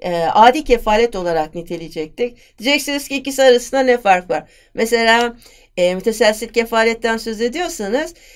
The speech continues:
e, asıl borçluyla birlikte kefili de takip etme şansınız var. Ama adi kefaletten söz ediyorsak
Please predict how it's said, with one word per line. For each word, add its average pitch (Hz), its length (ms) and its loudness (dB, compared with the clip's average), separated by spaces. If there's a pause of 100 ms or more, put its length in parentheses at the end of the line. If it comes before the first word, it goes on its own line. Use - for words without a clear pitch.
(220)
e, 175 160 -2
asıl 240 360 -4
borçluyla 254 520 4
birlikte 202 440 -4
kefili 262 380 2
de 311 280 4
takip 254 320 4
etme 277 280 -2
şansınız 247 520 -2
var. 208 120 -2
Ama 233 260 0
adi 269 200 -2
kefaletten 233 680 0
söz 202 240 -12
ediyorsak 175 580 -2